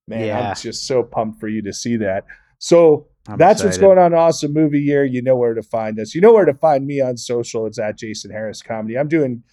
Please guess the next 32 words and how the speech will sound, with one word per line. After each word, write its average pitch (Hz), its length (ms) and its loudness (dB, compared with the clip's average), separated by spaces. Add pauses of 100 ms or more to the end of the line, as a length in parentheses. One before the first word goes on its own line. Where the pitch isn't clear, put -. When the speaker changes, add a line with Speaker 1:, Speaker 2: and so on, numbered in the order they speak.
(320)
Speaker 1:
uh, 113 220 0
stand-up 170 440 4
all 151 200 6
over 139 180 0
the 120 80 -4
city. 160 220 -4
We're 175 200 6
already 202 260 6
sold 160 340 4
out 160 180 4
my 135 120 -2
new 139 180 -2
venture, 139 340 -2
Eat 135 240 -10
This 123 180 -8
Comedy, 131 440 -6
where 117 180 -6
I 110 80 -6
team 113 380 -12
up 113 180 -8
with 104 160 -12
restaurants. 107 580 -8
We 107 60 -14
do 104 200 -12
a 95 40 -14
specialty - 640 -12
menu 104 460 -14
and 101 100 -18
then 101 140 -16
a 92 40 -20
comedy 104 380 -12
show 101 320 -16